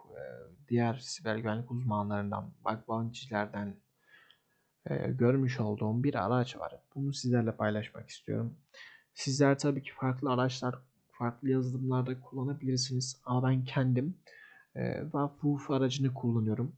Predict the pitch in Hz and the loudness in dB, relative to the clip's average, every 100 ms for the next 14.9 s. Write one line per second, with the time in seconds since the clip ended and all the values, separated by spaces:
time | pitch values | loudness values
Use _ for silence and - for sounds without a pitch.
0 | - 147 139 135 131 131 135 127 - - | -4 0 0 2 2 2 2 -2 -6 0
1 | 139 131 127 - - 120 120 123 - - | 4 4 2 -8 -2 2 2 0 -2 0
2 | 120 120 120 123 120 131 117 110 110 107 | 2 2 -2 -4 -4 -2 2 2 2 2
3 | 117 117 127 - 120 120 113 - 120 117 | 0 0 -2 0 0 0 -4 -6 0 2
4 | 107 104 101 98 92 92 - 87 - - | 2 0 -2 -4 -6 -10 -8 -10 -12 -20
5 | _ 143 131 - 127 131 131 120 113 - | _ -2 0 6 8 8 4 2 0 -4
6 | - 135 127 123 - 120 123 123 120 127 | -4 2 6 6 6 4 6 4 4 4
7 | 117 113 - 127 127 - 113 113 120 - | 2 2 0 0 0 2 4 4 0 -8
8 | _ - 120 120 113 - _ _ 139 131 | _ 0 4 4 2 -8 _ _ 2 4
9 | 131 127 127 - - _ 120 113 107 113 | 4 2 -2 -12 -20 _ 0 2 4 2
10 | 120 123 127 120 127 147 - - - - | 0 0 2 0 0 -2 -4 -16 -20 0
11 | 127 120 123 143 143 139 - 143 190 - | 4 4 4 2 0 -2 -2 -4 -6 -10
12 | - - - - - 170 170 170 143 147 | -18 -18 -16 -6 2 4 4 4 4 4
13 | 156 135 131 - 131 131 131 - - 127 | 2 2 0 0 -2 -2 -4 -4 0 2
14 | 127 120 110 107 117 113 123 143 180 | 2 2 0 0 0 -2 0 -2 -2